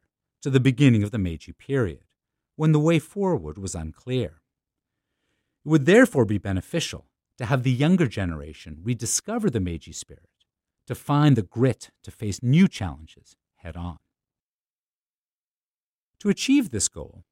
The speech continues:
the official government narrative of the Meiji Restoration focused solely on the positive aspects of rapid growth and progress that allowed Japan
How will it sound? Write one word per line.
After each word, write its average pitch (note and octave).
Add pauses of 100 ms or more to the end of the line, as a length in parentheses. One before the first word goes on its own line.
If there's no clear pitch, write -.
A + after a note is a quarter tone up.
(440)
the D3+
official G3
government A2+
narrative G#2
of D#2+
the G2+
Meiji F2+
Restoration E2 (280)
focused -
solely F#3+
on F2
the E2+
positive F3+
aspects D#2+
of D#2+
rapid D#2+
growth G2
and D#2
progress B2 (520)
that D#3+
allowed F#3
Japan D#2